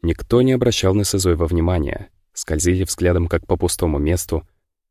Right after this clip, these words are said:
Пройдя по стеночке к столу, на котором лежали знакомые плоды, он,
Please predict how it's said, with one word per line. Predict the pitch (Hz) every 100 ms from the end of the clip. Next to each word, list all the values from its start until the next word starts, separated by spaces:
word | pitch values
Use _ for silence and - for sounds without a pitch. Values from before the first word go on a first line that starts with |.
| _ -
Пройдя | 95 98 107 123
по | 113
стеночке | - 113 104 - 95
к | -
столу, | - 92 104
на | 87 76
котором | 78 82 73
лежали | 80 82 82 78
знакомые | 82 82 80 73 71
плоды, | 78 90 135 - _ _ -
он, | 107 131 127